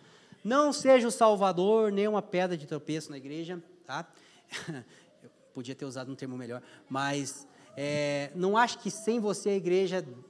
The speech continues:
não vai existir. Vai, fica tranquilo. Mas, por outro lado, pedra de tropeço é o quê? A coisa tá ali sem fazer nada e passa alguém e cai em cima, né? Assuma a tua parte, menor que ela seja, irmão. Ninguém tá falando aqui pra se matar. Não, calma. Não, não é isso.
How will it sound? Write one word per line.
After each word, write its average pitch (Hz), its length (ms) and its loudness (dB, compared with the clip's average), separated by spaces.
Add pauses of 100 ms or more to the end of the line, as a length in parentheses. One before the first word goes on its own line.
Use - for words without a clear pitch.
(180)
não 151 160 -2
vai 160 220 0
existir. 131 420 -10
Vai, 156 360 -4
fica 180 200 -8
tranquilo. 147 400 -8 (240)
Mas, 214 140 -4
por 226 140 -2
outro 202 160 -4
lado, 175 340 0 (260)
pedra 233 220 0
de 214 80 -8
tropeço 233 500 0
é 247 40 0
o 226 60 -4
quê? 196 280 -6
A 359 200 -8
coisa 415 300 -4
tá 427 120 -4
ali 415 180 4
sem 339 100 0
fazer 294 280 0
nada 269 240 -2
e - 20 -4
passa 339 240 0
alguém 349 160 0
e 359 40 0
cai 381 140 2
em 392 40 0
cima, 349 340 0 (260)
né? 240 320 -2 (760)
Assuma 381 420 -6
a - 20 0
tua 240 140 -4
parte, 156 400 -8 (160)
menor 277 380 0
que 269 80 -6
ela 233 80 -4
seja, 220 320 -4
irmão. 123 160 -10 (240)
Ninguém 202 280 0
tá 269 120 -2
falando 220 240 -2
aqui 220 160 -6
pra 202 180 -10
se - 320 -12
matar. 208 460 -8
Não, 240 200 -10 (140)
calma. 285 460 -6
Não, 240 80 -10
não 269 260 -8
é 277 60 -6
isso. - 340 -10